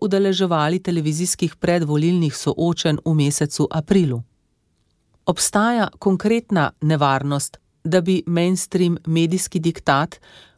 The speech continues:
do dobra razgrel že tako strupeno politično ozračje in bi neenakopravna ter nevsebinska obravnava političnih gostov vodila k temu, da normalnih soočenj sploh ne bo možno izvesti.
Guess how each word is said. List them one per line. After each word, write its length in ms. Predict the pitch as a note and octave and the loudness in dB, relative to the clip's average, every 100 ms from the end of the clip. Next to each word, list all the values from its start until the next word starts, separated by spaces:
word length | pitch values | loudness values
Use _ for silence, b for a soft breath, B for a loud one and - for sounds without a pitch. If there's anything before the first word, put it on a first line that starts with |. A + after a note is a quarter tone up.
| _ E3+ | _ -2
do 140 | F3+ | 0
dobra 440 | E3 D#3+ F3 G3+ | 2 0 0 0
razgrel 460 | F#3+ E3+ D3+ E3 F#3 | 0 -2 0 0 0
že 140 | E3+ | 0
tako 280 | E3+ E3 F#3+ | -2 -2 -4
strupeno 580 | F#3 F#3 E3+ F#3+ F#3+ D3+ | -4 -4 0 0 0 -2
politično 640 | - C3+ B2+ C#3+ - D3 - | -4 -4 -4 -6 -4 -4 -2
ozračje 680 | C#3+ C#3+ D3 D3+ - D3+ C3 | -2 0 0 0 -2 -4 -4
in 260 | E3 D3+ C#3+ | -2 0 0
bi 160 | D3 B B - | 0 B B -2
neenakopravna 1120 | E3 E3+ - E3+ F3 F3+ F3 E3 D#3+ F3+ G3 | 0 0 0 -2 -2 -2 0 0 2 0 -4
ter 240 | E3+ D#3 - | -2 -4 -2
nevsebinska 920 | D#3+ D#3 E3+ E3+ D#3+ D3 F#3+ F#3+ E3 - | -2 0 0 -2 -2 0 0 0 -2 -2
obravnava 640 | D3 D3+ D3 E3 E3+ D3+ | 0 0 0 0 0 -2
političnih 580 | D#3 E3+ E3+ - D#3 D3+ | -2 -4 -4 -4 0 2
gostov 560 | C#3 D3 D3+ - G3+ B B B B F3 | 2 2 0 -2 -4 B B B B 0
vodila 420 | F#3 A#3 B3+ A#3 | 2 2 0 -4
k 80 | - | -2
temu, 440 | F3 D#3 F3+ G#3+ b b - | 0 2 0 -4 b b -6
da 280 | D#3+ D#3+ - | 0 0 0
normalnih 680 | E3 D#3+ D#3 E3 F#3+ A3+ G#3+ | -2 0 0 0 0 0 -2
soočenj 640 | - D#3+ D#3+ F#3 - F3+ | -2 -4 -2 -2 -2 -2
sploh 460 | E3+ - G#3+ G#3+ E3 | -2 0 0 0 -2
ne 100 | D3+ | -2
bo 140 | C#3+ | 0
možno 400 | D3 C3+ B2+ C3 - | 0 -2 -2 -4 -4
izvesti. 720 | D3+ D#3 E3 C#3+ - B2 | -4 -2 -2 -2 -4 -8